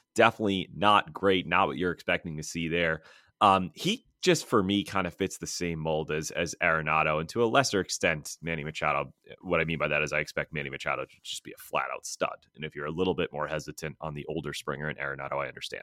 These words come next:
that. Um, <laughs> but Springer, I, already his max E V is one fifteen point nine. Like, there's still plenty of thunder in that bat, so I look at the average exit velocity of eighty-six point eight, not to keep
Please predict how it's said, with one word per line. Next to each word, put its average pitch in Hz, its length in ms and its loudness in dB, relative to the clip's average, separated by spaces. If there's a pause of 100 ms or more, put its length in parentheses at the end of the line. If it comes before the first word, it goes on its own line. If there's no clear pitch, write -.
that. - 140 -12 (560)
Um, 110 340 8
<laughs> - 40 -20
but 135 320 12 (340)
Springer, 190 600 8 (100)
I, - 60 6 (500)
already 117 480 8
his 101 160 2
max 92 320 6
E 101 140 0
V 92 180 2
is 90 140 2
one 85 180 -2
fifteen 85 460 -6
point 80 260 -4
nine. 82 240 0
Like, 80 160 -4
there's 107 140 -2
still 127 120 2
plenty 92 300 0
of 85 80 -4
thunder 80 320 0
in 80 80 -2
that 76 240 -2
bat, 82 260 2
so 82 80 -2
I 80 60 2
look 98 240 2
at 123 80 -2
the 90 140 2
average 87 240 2
exit 82 260 -4
velocity 80 340 -2
of 78 120 -4
eighty-six 78 420 -4
point 78 260 -8
eight, 80 200 -2
not 117 140 -2
to - 60 -18
keep - 220 -8